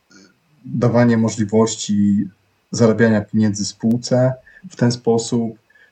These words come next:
Też za chwilę jeszcze będzie mowa o, o, o, o grze na, grze w brązowe, tak? Nie w zielone, tylko w brązowe. Ym,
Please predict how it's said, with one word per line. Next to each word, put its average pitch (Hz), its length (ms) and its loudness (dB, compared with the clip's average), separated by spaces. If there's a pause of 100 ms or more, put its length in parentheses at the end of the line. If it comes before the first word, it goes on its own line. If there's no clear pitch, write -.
(100)
Też 110 220 6
za 104 120 -2
chwilę 104 280 -2
jeszcze 101 220 -4
będzie 101 240 -2
mowa 98 380 0
o, 95 400 -2
o, 95 380 -4
o, 95 120 -8 (100)
o 107 80 -4
grze 104 260 -2
na, 95 340 -2 (360)
grze 101 360 -6
w 98 60 -8
brązowe, 104 500 -2
tak? 110 260 -4
Nie 101 80 -2
w 101 40 -2
zielone, 98 380 -4
tylko - 200 -10
w 92 40 -10
brązowe. 113 720 -2 (880)
Ym, 98 640 -6